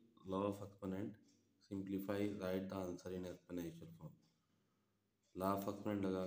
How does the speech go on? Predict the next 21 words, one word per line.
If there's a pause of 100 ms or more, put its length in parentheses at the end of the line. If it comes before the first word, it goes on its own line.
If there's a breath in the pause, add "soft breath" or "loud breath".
के (520)
आंसर
को
हमने (200)
पावर्स
की
फॉर्म
में
लिखना
है। (840 soft breath)
तो
यहाँ
पे (1300)
थ्री
की
raise,
three
raise
to, (960)
three
की